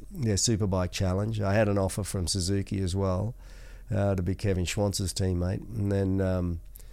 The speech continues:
and I decided with Honda, one, because Gardner, I thought, um, you know, Gardner was a few years older than me, so, you know, I was a little bit naive. "Okay, I'll go with that because they know I'll be the next guy." And, and also my father had a Honda shop when we were younger.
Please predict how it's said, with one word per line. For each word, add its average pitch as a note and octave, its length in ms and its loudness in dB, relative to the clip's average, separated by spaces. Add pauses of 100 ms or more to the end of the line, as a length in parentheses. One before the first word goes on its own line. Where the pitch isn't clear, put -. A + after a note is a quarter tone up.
and A2 160 2
I A2 120 6
decided G#2+ 500 4
with G2 140 2
Honda, G#2+ 420 4 (480)
one, C3 260 8
because A2+ 360 4
Gardner, A2+ 500 6
I G2 100 6
thought, G#2+ 440 2
um, G2 500 4 (300)
you G#2 60 2
know, F#2+ 100 4
Gardner G#2 440 6
was G2 160 2
a F#2 40 0
few A2+ 160 2
years G#2 240 6
older G#2 300 6
than G2 160 2
me, G2+ 140 4
so, G2 180 2
you G2 160 2
know, F#2+ 140 0
I G2 40 0
was F#2 120 -2
a G2 80 -4
little G#2 180 0
bit G2 140 0
naive. G2+ 400 4
"Okay, G2+ 340 0
I'll G2 160 2
go G2 220 2
with F#2 140 2
that G2 200 0
because F#2+ 280 -4
they F#2+ 120 2
know F#2+ 160 0
I'll G2 80 2
be F#2+ 140 0
the F#2 100 0
next F#2+ 240 0
guy." G2 300 0
And, G2+ 100 0
and G#2+ 180 2
also G#2+ 320 2
my G2+ 140 2
father G#2+ 460 2
had G2+ 120 2
a F#2+ 60 2
Honda G#2 300 2
shop G2 260 0
when G2+ 160 0
we G2 60 2
were F#2+ 80 2
younger. G2 420 0